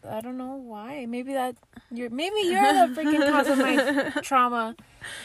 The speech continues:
Speaker 2: It wasn't me, though. Like, and, and that's what pisses me off kinda, too, because this freaking demon or whatever was, like, taking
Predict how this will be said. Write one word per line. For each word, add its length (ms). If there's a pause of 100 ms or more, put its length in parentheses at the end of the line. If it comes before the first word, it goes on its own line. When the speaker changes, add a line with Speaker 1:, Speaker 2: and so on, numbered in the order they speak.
(140)
Speaker 2:
It 280
wasn't 380
me, 220
though. 300
Like, 340
and, 160
and 160
that's 180
what 120
pisses 260
me 140
off 180
kinda, 260
too, 240
because 360
this 260
freaking 560
demon 320
or 100
whatever 380
was, 160
like, 240
taking 640